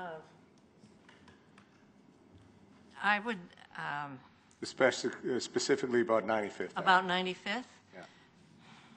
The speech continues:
Speaker 1: I'm with Chris on that. I don't think it's,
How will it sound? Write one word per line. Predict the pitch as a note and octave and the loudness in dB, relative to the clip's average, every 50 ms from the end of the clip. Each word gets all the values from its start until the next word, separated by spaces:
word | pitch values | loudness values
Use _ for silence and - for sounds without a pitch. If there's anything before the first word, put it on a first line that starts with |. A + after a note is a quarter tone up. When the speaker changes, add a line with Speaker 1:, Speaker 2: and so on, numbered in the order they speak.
| - - - - - - - - - - - - - - - - - - - - - - - - - - - - - - - - - - - - - - - - - - | -20 -20 -20 -20 -20 -20 -20 -20 -20 -20 -20 -20 -20 -20 -20 -20 -20 -20 -20 -20 -20 -20 -20 -20 -20 -20 -20 -20 -20 -20 -20 -20 -20 -20 -20 -20 -20 -20 -20 -20 -4 2
Speaker 1:
I'm | - G3 G#3+ G#3 | 2 2 4 2
with | F3 - - | 0 -4 -6
Chris | - - D3+ C3 - - E3 | -8 -8 -6 -6 -6 -6 -6
on | D3 C#3+ | -6 -4
that. | C#3+ C#3 C#3 C#3 | -4 -2 -2 -2
I | C#3+ C#3+ | -2 -4
don't | C#3+ D#3+ D#3 D#3 C3+ B2 | -4 -6 -8 -8 -10 -12
think | - D#3 C#3+ C#3 - - - - - - - - - - - - - - | -14 -14 -14 -14 -14 -18 -20 -20 -20 -20 -20 -20 -20 -20 -18 -20 -14 -10
it's, | - E3 - - - - - - - - - - - - - | -8 -8 -8 -10 -14 -20 -20 -20 -20 -18 -16 -16 -16 -16 -18